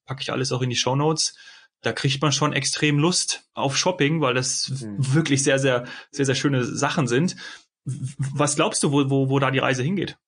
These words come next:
Speaker 2: Ähm, also wir unterscheiden ja bei Komodo zwischen zwei Geschäftsfeldern. Einmal dieses sogenannte Projekt,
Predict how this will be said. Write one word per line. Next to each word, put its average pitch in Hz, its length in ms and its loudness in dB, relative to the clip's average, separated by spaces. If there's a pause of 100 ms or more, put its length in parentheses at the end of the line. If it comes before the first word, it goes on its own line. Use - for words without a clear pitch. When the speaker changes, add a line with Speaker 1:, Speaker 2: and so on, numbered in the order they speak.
(440)
Speaker 2:
Ähm, 101 340 -6
also 107 420 -10
wir 113 100 -6
unterscheiden 107 420 -4
ja 110 60 -4
bei 104 120 -6
Komodo 104 380 -8
zwischen 98 280 -12
zwei 90 220 -8
Geschäftsfeldern. 110 640 -8
Einmal 90 200 -8
dieses 87 220 -8
sogenannte 92 360 -14
Projekt, - 500 -10